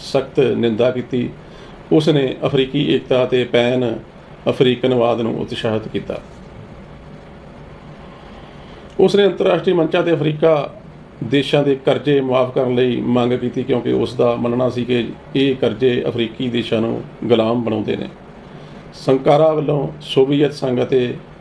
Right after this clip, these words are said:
ਕਿਊਬਾ ਵਰਗੇ ਸਮਾਜਵਾਦੀ ਦੇਸ਼ ਨਾਲ ਸੰਬੰਧ ਮਜ਼ਬੂਤ ਕੀਤੇ ਗਏ, ਪਰ ਉਸਨੇ ਕਿਸੇ ਵੀ ਸ਼ਕਤੀ ਦੀ ਅਗਵਾਈ ਨੂੰ ਮੰਨਣ ਤੋਂ ਇਨਕਾਰ ਕੀਤਾ। ਸੰਕਾਰਾ ਦੀ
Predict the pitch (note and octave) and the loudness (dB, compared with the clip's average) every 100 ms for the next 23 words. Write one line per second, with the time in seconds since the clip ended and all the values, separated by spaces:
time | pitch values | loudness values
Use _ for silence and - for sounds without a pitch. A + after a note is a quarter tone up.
0 | - - C3+ B2+ C3+ B2+ A#2+ B2+ B2+ - | -20 -2 -2 2 2 2 2 0 -2 -2
1 | A#2 A#2+ B2 A#2 A#2+ A#2 A#2 A2+ B2 A2+ | 0 2 2 0 -2 -2 0 0 0 -4
2 | - - A2 A2+ A2 - A2+ A#2+ A#2+ A#2 | -4 -2 0 0 -2 -4 -2 0 0 -2
3 | G#2+ A2 G#2+ C3+ C3+ C3 C3 A#2 A#2 A#2+ | -2 -6 -4 -2 0 0 0 0 0 -2
4 | A2+ A2 - - - C#3 C3+ A2+ G#2+ G2+ | -4 -6 -14 -6 -2 2 2 0 -2 -4
5 | - - C#3 A2+ A2+ A2+ A2+ A2+ - A2 | -4 -4 -4 -2 0 0 0 -2 -4 -2
6 | A2 A#2 - - - B2+ B2 C3 A#2 G#2+ | -2 -4 -8 -18 -6 0 2 2 0 -4
7 | A2 A2 G#2 G2+ - G2+ - - - - | -4 -4 -2 -2 -4 -6 -8 -10 -12 -20
8 | - - - - - - - - - - | -20 -20 -20 -20 -20 -20 -20 -20 -20 -20
9 | - - - - D#3 E3+ E3+ F3 E3 D#3+ | -20 -20 -2 2 2 2 2 2 0 -2